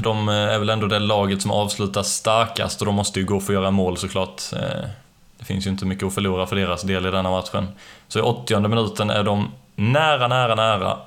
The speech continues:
och har en boll som rullar längs med mållinjen efter ett avslut från, från vänsterkanten.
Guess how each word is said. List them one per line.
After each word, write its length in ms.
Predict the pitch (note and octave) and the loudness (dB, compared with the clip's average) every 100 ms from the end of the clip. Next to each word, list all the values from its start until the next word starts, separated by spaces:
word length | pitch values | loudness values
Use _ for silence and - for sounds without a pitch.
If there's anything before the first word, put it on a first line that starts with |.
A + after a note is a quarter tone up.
| - | -10
och 400 | G#2 G2 - - G#2+ | -6 -6 -6 -8 -2
har 160 | G#2 G2 | 2 2
en 100 | G2 | 4
boll 220 | G2 F#2 | 2 0
som 200 | - F#2+ | -2 0
rullar 260 | G2 F#2+ | 2 2
längs 240 | F#2 F#2 - | 0 -2 -2
med 100 | F#2+ | 0
mållinjen 520 | G2 F#2+ E2+ F2 F2 | 2 2 0 -2 -4
efter 260 | - - - | -6 -6 -8
ett 200 | - - | -6 -2
avslut 460 | G2 F#2+ - - | -2 -2 -4 -6
från, 160 | - G2+ - - - - - - | -6 -6 -8 -16 -20 -20 -20 -16
från 100 | - | -4
vänsterkanten. 640 | G2 G2 - - - - | -2 -2 -4 -6 -6 -8